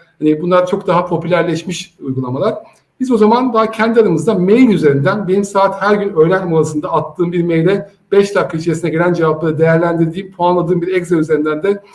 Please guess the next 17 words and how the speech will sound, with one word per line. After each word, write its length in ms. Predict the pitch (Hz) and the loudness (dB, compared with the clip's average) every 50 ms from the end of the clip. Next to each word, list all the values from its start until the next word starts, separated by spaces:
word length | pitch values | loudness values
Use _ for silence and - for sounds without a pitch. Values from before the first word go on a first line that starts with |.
| - _ _ _ _ _ - | -20 _ _ _ _ _ 0
notladığım 600 | 165 185 180 180 180 180 170 170 196 208 196 175 | 0 0 0 2 0 0 2 4 4 4 2 2
ve 80 | 175 | -2
sonrasında 480 | 175 - 190 170 151 151 156 160 175 185 | -2 -2 0 0 0 -2 -4 -6 -4 -4
bir, 220 | 202 196 - - | -4 -6 -4 -2
e, 320 | 156 147 147 151 147 151 - - _ _ _ _ _ _ - - _ _ - 254 170 | 2 4 4 4 4 0 -4 -12 _ _ _ _ _ _ -20 -20 _ _ -16 -8 -4
ne 140 | 151 147 | -4 -2
diyelim, 280 | 143 151 151 175 180 151 | 0 0 0 0 -2 0
e, 300 | 147 147 147 143 147 147 - - - - - _ _ _ _ | 2 4 4 4 4 0 -4 -16 -20 -20 -20 _ _ _ _
tablo 360 | - 165 185 196 180 180 165 | 0 2 2 4 4 2 0
üzerinden 460 | 147 131 151 151 139 147 156 196 202 196 | 0 0 0 0 0 2 0 -2 0 0
insanlara 500 | 165 151 - 160 147 143 147 165 190 190 | -2 -2 -2 -2 -2 -2 0 0 0 0
geri 220 | 165 160 180 175 | 0 0 2 2
dönüş 240 | 175 160 135 131 143 | 2 0 -2 -2 -2
yaptığım 380 | 139 123 - - - 190 185 | -4 -4 -6 -8 -10 -8 -6
bir 160 | 185 202 202 - - | -6 -8 -8 -6 -2
oyundu 420 | 180 170 185 202 202 151 127 117 | 0 2 4 4 2 2 0 -4
bu. 160 | 135 196 - | -6 -8 -10